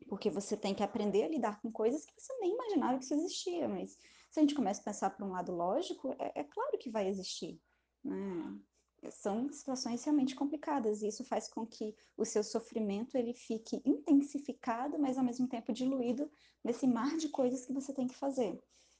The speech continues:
E essa romantização, ela atrapalha muito, porque a gente espera que o luto te dê tempo.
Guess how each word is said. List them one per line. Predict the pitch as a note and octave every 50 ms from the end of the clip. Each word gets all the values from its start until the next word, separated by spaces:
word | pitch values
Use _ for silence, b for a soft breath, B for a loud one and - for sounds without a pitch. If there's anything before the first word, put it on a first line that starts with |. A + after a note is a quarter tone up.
| b -
E | A3+
essa | G3+ A#3 - B3+
romantização, | A#3+ A#3+ A#3 A3 - A3 A3+ A3 A3+ A3 - C4+ C4
ela | B3+ B3
atrapalha | B3+ A3 G#3 - - G3 G3+ G3 G3
muito, | F#3+ F#3 F3+ F3+ - - F#3+
porque | - - G3 - - - G#3+ G3 F#3+ F#3+ F#3+ b b b b b b
a | - G3
gente | G3 F#3 F#3+ F#3+ - A3+
espera | G3+ - - A3 F3+ F#3+ G#3 A3+
que | A3+ - C4
o | B3+
luto | A#3 G#3+ G#3+ G#3+ A3 C#4 C4
te | C4 - C#4
dê | C#4+
tempo. | D4 - D#4 C4 A3 A3 - - G#3+ A3